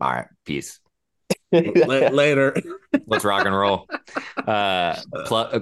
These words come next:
Speaker 1: pull the plug. I, we were watching, I think it was, it was The Bachelor. Have you guys been watching The Bachelor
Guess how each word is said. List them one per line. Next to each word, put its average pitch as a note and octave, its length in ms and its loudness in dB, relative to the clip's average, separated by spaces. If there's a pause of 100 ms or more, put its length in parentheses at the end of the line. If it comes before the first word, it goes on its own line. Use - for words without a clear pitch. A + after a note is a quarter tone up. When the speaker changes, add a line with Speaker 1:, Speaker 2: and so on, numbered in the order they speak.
(140)
Speaker 1:
pull B2+ 160 2
the B2 60 0
plug. A#2+ 340 2
I, A2 120 0
we B2 260 2
were C#3+ 360 4
watching, G#2+ 880 0 (140)
I F#2 80 -14
think A2+ 360 -8
it G2+ 80 -2
was, F2+ 760 -2 (1200)
it G#2+ 80 2
was G2+ 220 0
The G2 100 0
Bachelor. D#2 720 -4
Have E2+ 160 -4
you G2+ 100 -2
guys G#2 240 0
been G2+ 220 0
watching F#2+ 440 -2
The F#2+ 60 0
Bachelor F#2 680 -2